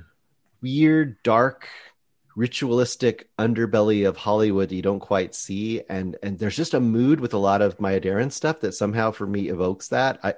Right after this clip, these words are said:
I don't have a reason. And I think it's because, once again, it's dream logic, right? So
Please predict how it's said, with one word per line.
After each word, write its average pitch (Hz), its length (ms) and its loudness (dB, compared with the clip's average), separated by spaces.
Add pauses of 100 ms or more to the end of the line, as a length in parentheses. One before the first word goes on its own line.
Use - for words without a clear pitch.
I 110 120 0
don't 120 280 2
have 107 200 2
a 95 40 -2
reason. 143 540 -2 (200)
And 226 120 4
I - 40 6
think 156 160 2
it's 180 120 2
because, 113 460 0
once 104 200 -2
again, 120 260 2
it's 107 200 -2
dream 127 320 0
logic, 92 380 -2
right? 104 280 0
So 107 280 -2